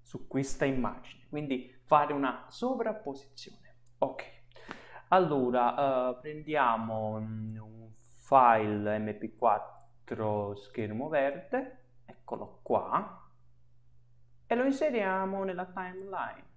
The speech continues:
Eccolo, perfetto. Ok, cerchiamo di combaciare tutti e due i file.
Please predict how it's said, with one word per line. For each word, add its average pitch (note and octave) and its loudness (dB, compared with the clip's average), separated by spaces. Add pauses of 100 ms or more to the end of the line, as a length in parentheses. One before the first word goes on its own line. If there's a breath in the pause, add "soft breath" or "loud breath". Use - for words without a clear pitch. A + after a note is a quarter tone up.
(100)
Eccolo, - -8 (960)
perfetto. - -6 (840 soft breath)
Ok, C#3 0
cerchiamo F3 0
di C3 -4
combaciare C3 -2
tutti C#3+ -10
e A#2+ -8
due A2+ -6
i A#2+ -14
file. D3+ -2